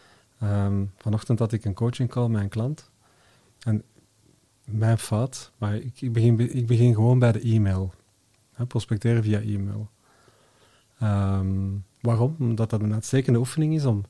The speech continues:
om je boodschap goed te krijgen. Ja, een, een koude e-mail, je hebt, eh, eigenlijk, eh, één punt vijfenzeventig, eh, seconden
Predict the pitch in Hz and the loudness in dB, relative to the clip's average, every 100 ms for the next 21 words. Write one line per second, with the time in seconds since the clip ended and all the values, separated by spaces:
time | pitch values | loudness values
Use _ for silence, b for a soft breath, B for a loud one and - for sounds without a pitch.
0 | _ 123 110 98 139 - 98 - - _ | _ 0 0 2 -2 -2 -6 -8 -18 _
1 | _ _ _ _ _ - 104 120 104 - | _ _ _ _ _ -8 -4 -2 -2 -4
2 | 92 95 98 - _ _ _ _ _ _ | -8 -8 -10 -14 _ _ _ _ _ _
3 | _ - - 123 135 101 104 110 - 107 | _ -20 -10 -6 -4 -4 -4 -8 -2 -2
4 | 101 110 123 139 127 107 - 104 101 101 | -2 -2 -2 0 -2 -4 -6 -6 -6 -6
5 | 95 - _ _ 117 123 123 110 - 104 | -10 -14 _ _ -4 -2 -2 -4 -8 -8
6 | 104 113 - _ - _ 123 120 123 117 | -8 -12 -16 _ -20 _ -2 -2 0 -4
7 | - 123 117 113 120 117 117 - - - | -4 -2 -2 -2 -4 -4 -6 -8 -12 -6
8 | 113 104 104 104 - 110 120 131 | -4 -2 -2 -4 -4 2 2 2